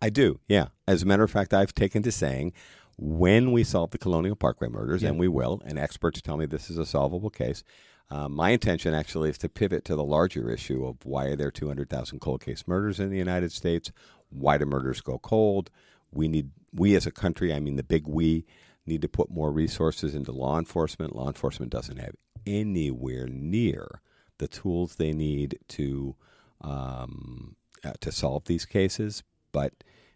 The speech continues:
Speaker 1: we have two hundred thousand cold case murders to solve. We have at least two, and I hear some estimates as high as four hundred thousand untested rape kits sitting on law enforcement shelves.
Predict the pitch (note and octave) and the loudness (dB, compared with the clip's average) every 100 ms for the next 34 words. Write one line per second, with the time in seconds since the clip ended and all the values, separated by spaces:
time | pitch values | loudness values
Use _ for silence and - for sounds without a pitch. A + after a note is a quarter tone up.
0 | _ D#2+ C#2 C#2+ B1 - - - F#2+ E2+ | _ -4 -2 -2 -4 -14 -18 0 2 2
1 | E2 D#2 D2+ - D2 - B1+ G2+ A#2+ C#3 | 0 -2 -2 -2 -2 -2 -4 2 6 8
2 | C#3 - - - B2+ - A#2+ A#2 A2 - | 6 2 -8 -6 -4 -2 0 0 -2 -4
3 | D2+ D2+ C2+ _ F2 - D#2+ E2 G2 C3 | -4 -4 -8 _ -18 -16 -14 -6 0 2
4 | D3 - - - - _ _ _ _ _ | 0 -4 -12 -16 -20 _ _ _ _ _
5 | - - B2 B2 A#2+ G#2+ D#2 D2 C#2 F#2+ | -6 2 4 6 4 4 2 -2 -2 0
6 | F#2+ - G2+ F#2 - F2 - - D2+ C2 | 0 0 -2 -2 -4 -6 -6 -6 -6 -6
7 | - F#2 F#2+ G2 F#2 F2 E2 D#2+ C#2+ D#2+ | -4 0 0 -2 -4 -4 -4 -6 -8 -8
8 | E2+ - - D#2+ C2+ C#2 D#2 - C3+ C3 | -6 -4 -6 -8 -6 -2 -2 -2 -4 -4
9 | - - - _ _ _ _ _ - - | -4 -10 -12 _ _ _ _ _ -8 0
10 | G2+ G#2 G2 F#2+ F#2+ F#2 - G2+ G#2+ G#2 | 0 0 -2 -2 -2 -2 -6 -6 -8 -6
11 | G#2 G2+ G2 | -6 -4 -6